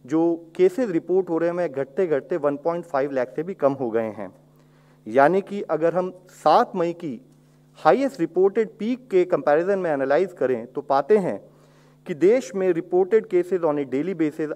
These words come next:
अब सिक्सटी एट परसेंट के करीब decline हो चुके हैं।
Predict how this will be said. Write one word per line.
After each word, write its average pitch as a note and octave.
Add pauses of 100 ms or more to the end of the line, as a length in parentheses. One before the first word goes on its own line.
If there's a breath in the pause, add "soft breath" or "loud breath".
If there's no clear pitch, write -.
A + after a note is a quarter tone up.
अब D#3 (180)
सिक्सटी A3 (120)
एट G3
परसेंट D#3
के D#3
करीब D3+ (420 soft breath)
decline D#3 (100)
हो C3+
चुके C3
हैं। G#2